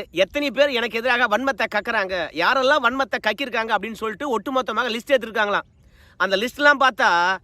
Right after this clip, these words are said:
நாம் தமிழர் கட்சி தம்பிகளை பொறுத்த வரைக்கும் வெளிநாட்டுல இருந்துகிட்டு, "டேய், உன்னால என்ன என்னடா பண்ண முடியும்? கைது பண்ணிட முடியுமாடா? ஏ, புடுங்கடா பார்க்கலாம்," அப்படின்னு சொல்லிட்டு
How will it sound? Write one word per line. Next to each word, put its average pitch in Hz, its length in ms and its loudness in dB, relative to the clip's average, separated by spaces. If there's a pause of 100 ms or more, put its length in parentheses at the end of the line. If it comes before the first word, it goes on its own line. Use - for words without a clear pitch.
(200)
நாம் 233 240 2
தமிழர் 262 200 0
கட்சி 233 200 -8
தம்பிகளை 233 380 -4
பொறுத்த 247 220 -2
வரைக்கும் 196 300 -8 (100)
வெளிநாட்டுல 262 560 -2
இருந்துகிட்டு, 269 480 -2 (760)
"டேய், 226 280 2 (240)
உன்னால 214 280 2
என்ன 220 160 -2
என்னடா 262 240 4
பண்ண 233 200 -2
முடியும்? 226 340 -2 (220)
கைது 262 300 0
பண்ணிட 220 240 -4
முடியுமாடா? 226 380 0 (220)
ஏ, 247 160 -2
புடுங்கடா 285 280 2
பார்க்கலாம்," 226 400 2 (200)
அப்படின்னு 175 180 -4
சொல்லிட்டு 190 420 -4